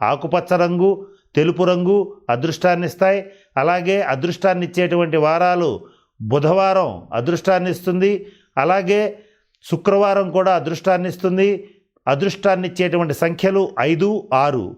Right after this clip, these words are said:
పూజించవలసినటువంటి దైవం విష్ణువుని పూజించాలి. వెంకటేశ్వర స్వామిని, విష్ణువు అంటే విష్ణు స్వరూపమైనటువంటి వెంకటేశ్వర స్వామిని పూజించేటట్లయితే చక్కటి శుభ ఫలితాలు ఉంటాయి. అలాగే ఈ మాసం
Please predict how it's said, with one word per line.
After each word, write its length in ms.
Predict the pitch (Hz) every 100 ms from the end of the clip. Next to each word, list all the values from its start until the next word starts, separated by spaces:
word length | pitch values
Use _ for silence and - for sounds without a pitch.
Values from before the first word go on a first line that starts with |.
| -
పూజించవలసినటువంటి 1040 | 196 208 202 196 180 175 180 175 175 156
దైవం 420 | 156 160 185 196 196 - _ 139
విష్ణువుని 420 | 139 208 196 190
పూజించాలి. 800 | 165 170 190 175 190 190 208 202 - -
వెంకటేశ్వర 540 | 151 180 196 190 196
స్వామిని, 460 | 156 190 180 156 127
విష్ణువు 360 | 135 - 202
అంటే 400 | 196 175 214 202 - _ _ -
విష్ణు 300 | 143 - 214
స్వరూపమైనటువంటి 1040 | 180 180 185 180 185 185 180 180 180 165
వెంకటేశ్వర 600 | 156 160 185 190 190 185
స్వామిని 640 | 175 - 175 175 170 117 - _ -
పూజించేటట్లయితే 800 | 165 185 170 180 175 170 175 180
చక్కటి 400 | 175 156 180 160
శుభ 260 | 147 165 180
ఫలితాలు 320 | 180 185 185
ఉంటాయి. 380 | 180 196 208 208 - _ _ 139
అలాగే 580 | 170 185 196 208 190 - _ _ -
ఈ 100 | 156
మాసం 500 | 160 175 180 208 208